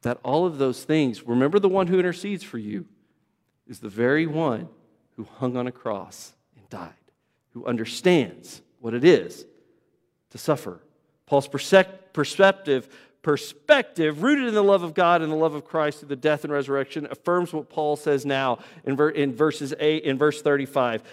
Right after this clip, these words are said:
"These circumstances and experiences can shake anyone to the core," as we read it. Hardships, distress, persecution,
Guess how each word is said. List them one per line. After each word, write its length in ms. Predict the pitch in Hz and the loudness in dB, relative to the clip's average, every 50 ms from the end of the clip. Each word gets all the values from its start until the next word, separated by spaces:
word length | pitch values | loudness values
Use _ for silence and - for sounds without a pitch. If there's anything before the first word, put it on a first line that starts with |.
| - _ - | -20 _ -8
"These 400 | 135 143 190 233 269 262 - - | -2 2 4 4 4 4 2 2
circumstances 720 | 220 185 - 180 151 - - 175 160 147 135 - 135 135 | 0 0 0 -2 -4 -2 0 0 0 0 0 -4 -6 -6
and 200 | - 190 156 151 | -4 -2 0 0
experiences 800 | 156 151 - - - - 202 202 196 180 165 156 - 143 123 - | -2 -4 -8 -8 0 2 4 4 4 4 2 0 -2 -6 -8 -6
can 180 | - - 147 131 | -4 -4 -2 -2
shake 420 | - - 196 196 185 185 - - - | 0 2 2 2 2 2 -2 -4 -2
anyone 440 | 262 277 285 254 208 170 160 151 143 | 0 2 2 2 4 4 4 4 2
to 120 | - 160 | 0 -4
the 80 | 139 135 | -6 -4
core," 340 | - - 247 247 208 165 | -2 2 6 6 6 6
as 120 | 147 135 135 | 4 2 2
we 160 | 143 156 151 | 0 0 0
read 300 | 143 156 208 233 220 160 | 2 0 0 0 0 -2
it. 120 | 127 117 - - - _ | -4 -6 -8 -18 -10 _
Hardships, 440 | - 220 208 175 - - 135 - - | 6 6 6 6 4 -2 -8 -10 -10
distress, 480 | - 131 - - 226 233 180 139 - | -14 -14 -6 0 2 2 2 2 -2
persecution, 680 | - - 170 156 - - - 233 233 185 - - 135 | -4 -4 -4 -4 -4 -6 -4 -4 -4 -2 -2 -4 -4